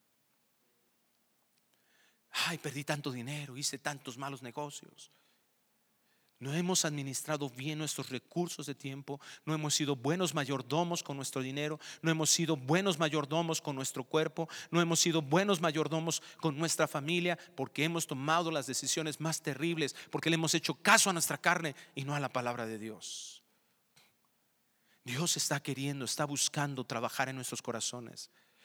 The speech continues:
pero la evidencia de una restauración es que ellos responden y dices, y dicen:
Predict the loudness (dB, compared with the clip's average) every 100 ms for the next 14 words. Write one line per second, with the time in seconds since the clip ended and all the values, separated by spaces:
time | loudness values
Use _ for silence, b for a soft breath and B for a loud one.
0 | B B 2 4 4 2 0 4 4 4
1 | 2 2 2 2 4 2 -2 -4 0 0
2 | 0 -2 -6 B 0 2 2 -4 B B
3 | -4 -2 -4 -10 _ 0 2 0 -2 -6
4 | -2 -2 0 -2 -2 -2 -2 -2 -4 -8
5 | B B -4 -4 -2 -6